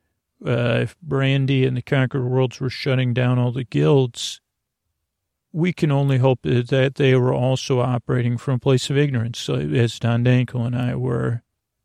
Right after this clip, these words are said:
And, uh,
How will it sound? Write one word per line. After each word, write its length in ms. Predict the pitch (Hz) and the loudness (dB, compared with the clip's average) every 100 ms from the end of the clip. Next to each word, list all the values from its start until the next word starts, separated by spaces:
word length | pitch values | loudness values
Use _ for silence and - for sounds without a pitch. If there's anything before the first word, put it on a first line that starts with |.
| _ _ _ _ _ _ _ _ _ _ _ _ _ | _ _ _ _ _ _ _ _ _ _ _ _ _
And, 600 | 151 123 120 117 117 117 | 0 2 2 2 -2 -2
uh, 420 | 127 120 120 120 | -2 -2 -4 -4